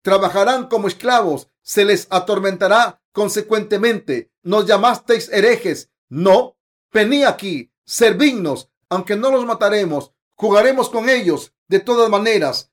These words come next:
y nos reiremos de ellos, diciendo, "¿Qué decías antes? ¿No nos insultabais?".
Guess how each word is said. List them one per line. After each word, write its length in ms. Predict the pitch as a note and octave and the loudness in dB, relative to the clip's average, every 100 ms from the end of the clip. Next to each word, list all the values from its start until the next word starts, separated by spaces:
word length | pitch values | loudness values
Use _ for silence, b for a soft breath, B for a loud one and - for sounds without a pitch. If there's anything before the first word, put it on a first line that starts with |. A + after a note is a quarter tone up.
| _ | _
y 120 | G#3 | -6
nos 180 | G#3+ G3 | -2 -4
reiremos 680 | F#3+ G#3+ G3+ B3 B3+ F#3 E3 | 0 0 4 2 2 0 -2
de 240 | F#3 F#3+ | 0 0
ellos, 280 | F#3 F3 D#3 | 0 -2 -4
diciendo, 640 | F#3+ G3+ F#3 C#3 A#2+ - _ _ _ | -6 -2 -2 -2 -6 -8 _ _ _
"¿Qué 100 | D4 | 0
decías 420 | C#4+ - A3 F#3 | 0 0 -2 0
antes? 420 | E3 C#3+ A#3 - _ _ _ _ _ | -2 -4 -10 -16 _ _ _ _ _
¿No 240 | B2+ A#3+ | -4 0
nos 140 | C4+ A#3+ | 0 -2
insultabais?". 720 | G3+ G#3 F3+ F3 B3+ - | -4 -2 0 -2 -2 -10